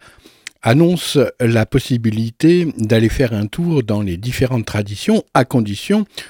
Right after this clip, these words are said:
que la base de tout ceci soit l'unité de pensée entre les êtres humains, tendant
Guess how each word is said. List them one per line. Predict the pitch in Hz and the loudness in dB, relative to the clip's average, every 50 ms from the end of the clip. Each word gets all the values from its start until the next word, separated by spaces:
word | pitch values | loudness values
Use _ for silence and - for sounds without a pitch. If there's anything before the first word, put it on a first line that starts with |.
| - _ _ _ _ _ _ _ | -20 _ _ _ _ _ _ _
que | - 190 208 208 196 190 175 - | 4 6 8 8 8 8 6 4
la | - 123 123 120 123 | 2 2 2 2 2
base | 131 165 180 175 160 147 135 | 2 2 2 2 2 2 2
de | 127 117 107 104 110 104 | 0 0 2 2 0 0
tout | - - - 175 | -2 -4 -8 -10
ceci | - - 127 113 - - 185 185 | -4 -2 -2 -2 -2 -4 -6 -6
soit | - - - 139 139 139 123 | -6 -8 -4 0 2 2 2
l'unité | 113 123 160 185 180 170 160 147 139 - - 156 139 | 2 2 2 2 4 4 2 0 -2 0 2 2 2
de | 123 | 2
pensée | - - 151 147 147 143 - - 185 185 160 131 | 0 0 0 0 0 -2 -4 -4 -2 -2 0 0
entre | 120 113 113 - - - 139 127 117 113 113 107 95 - 87 | 0 -2 -2 -4 -6 -4 -2 0 0 0 0 -2 -4 -4 -6
les | 90 92 95 95 92 107 | -6 -4 -4 -2 -2 -2
êtres | 107 - - - | -4 -4 -4 -4
humains, | 104 104 107 110 151 208 - - - - | -4 -2 -2 -2 -4 -6 -6 -10 -14 -4
tendant | - 147 139 135 135 147 147 160 165 160 147 | 0 0 2 4 4 4 2 4 2 0 -2